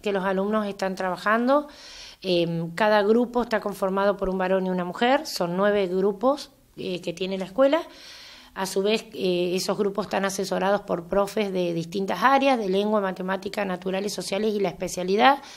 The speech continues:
La idea es que no solo trabajen los profes de la especialidad en la preparación, sino todos sus profesores. Em, y el doce de septiembre es la instancia escolar. De ahí va a salir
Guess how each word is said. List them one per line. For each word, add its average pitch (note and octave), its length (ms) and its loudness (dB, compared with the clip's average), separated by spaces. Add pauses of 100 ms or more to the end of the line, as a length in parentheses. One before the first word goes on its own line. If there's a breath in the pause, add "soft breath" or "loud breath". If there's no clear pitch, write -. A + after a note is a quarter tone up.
(360 loud breath)
La G3 100 4
idea G3 240 4
es G#3+ 80 -2
que G3+ 140 0
no G3+ 140 2
solo G#3+ 280 2
trabajen G3 380 0
los F#3+ 100 -2
profes G3+ 320 0
de G3 80 0
la G3+ 80 0
especialidad F#3+ 560 0
en G#3 60 0
la G3 140 0
preparación, G3 520 -2
sino G3+ 300 2
todos A#3 340 2
sus - 140 -12
profesores. G3+ 760 -2 (880 loud breath)
Em, F#3 440 4
y A3 100 6
el G#3 140 6
doce C4 260 6
de B3+ 60 4
septiembre C4+ 600 4
es G#3 100 0
la A3+ 80 4
instancia G#3 460 0
escolar. F3 520 2 (180)
De G3+ 240 2
ahí G3+ 240 4
va A3+ 100 4
a G#3+ 40 4
salir F#3+ 460 0